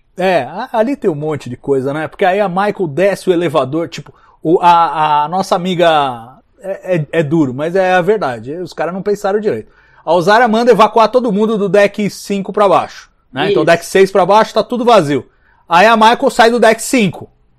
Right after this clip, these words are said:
Speaker 1: que é onde tava a enfermaria, ela escapa com o Book, pega o elevador e desce.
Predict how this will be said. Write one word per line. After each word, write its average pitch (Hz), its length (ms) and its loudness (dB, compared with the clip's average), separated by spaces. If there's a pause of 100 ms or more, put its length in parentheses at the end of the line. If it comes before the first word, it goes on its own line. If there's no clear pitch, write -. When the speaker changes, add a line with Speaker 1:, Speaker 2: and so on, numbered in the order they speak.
Speaker 1:
que - 80 -2
é 156 60 2
onde 165 200 -2
tava 180 200 2
a - 20 6
enfermaria, 202 500 4
ela 190 120 4
escapa 180 360 2
com 233 120 -6
o - 20 -4
Book, 170 280 0
pega 190 220 4
o - 20 8
elevador 196 400 6
e 269 60 2
desce. 175 480 0